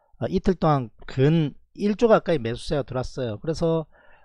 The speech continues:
아, 위로 상방향 기대해봐도 되겠다 했는데 미국에서 이제 폭락이 나와버렸습니다. 그래서 여기 밑으로 처지는 거는 이제 불을 보듯 뻔한 이야기인데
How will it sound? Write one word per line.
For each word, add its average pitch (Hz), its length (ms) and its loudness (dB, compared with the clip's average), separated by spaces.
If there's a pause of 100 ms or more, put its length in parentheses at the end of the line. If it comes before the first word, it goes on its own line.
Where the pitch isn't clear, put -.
(140)
아, 104 220 -4
위로 165 260 0
상방향 165 540 -4
기대해봐도 170 600 0
되겠다 190 400 2
했는데 170 480 2
미국에서 156 580 -2
이제 123 420 -4
폭락이 196 380 -6
나와버렸습니다. 123 920 -6
그래서 135 380 -6 (500)
여기 156 180 -4
밑으로 165 320 -4
처지는 185 540 -2
거는 143 320 -6
이제 113 100 -6
불을 165 320 -2
보듯 170 380 -2
뻔한 151 400 -4
이야기인데 131 680 -2